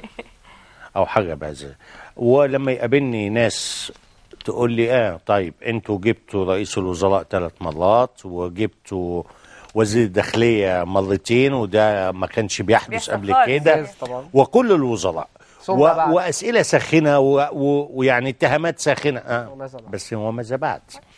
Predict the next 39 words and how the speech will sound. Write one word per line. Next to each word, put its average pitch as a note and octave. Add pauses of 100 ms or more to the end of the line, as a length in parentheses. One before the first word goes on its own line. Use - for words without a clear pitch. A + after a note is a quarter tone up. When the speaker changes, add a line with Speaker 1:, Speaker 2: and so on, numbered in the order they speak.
(360)
Speaker 1:
هذا C3
هو B2+
محتوى B2+
الرسالة B2
اللي G2+
أرسلته، G2+
ودي F#2+
كانت A2+
رسالة A#2+
شخصية C3
مفتوحة - (360)
Speaker 2:
مم. A3+
Speaker 1:
للدكتور G2+
سعد E2
القتاتنش. - (100)
مم. G#2
Speaker 3:
مم. C3+
كان C#3
محتواها D3
إيه؟ -
Speaker 1:
وناقشنا، D#3
هو F#3
ن-، C3
اللي B2
Speaker 2:
هو C3
Speaker 1:
أنا A#2+
Speaker 2:
كده. A2
Speaker 1:
بقول A2
لك -
عليه F2+
ده. C3+
Speaker 3:
مم. A#2 (200)
Speaker 1:
وناقشنا C#3+
أزمة A2+
الخبز، F#2
وناقشنا G#2
أزمة G#2
البوتاجاز. F#2+
أه؟ D#3+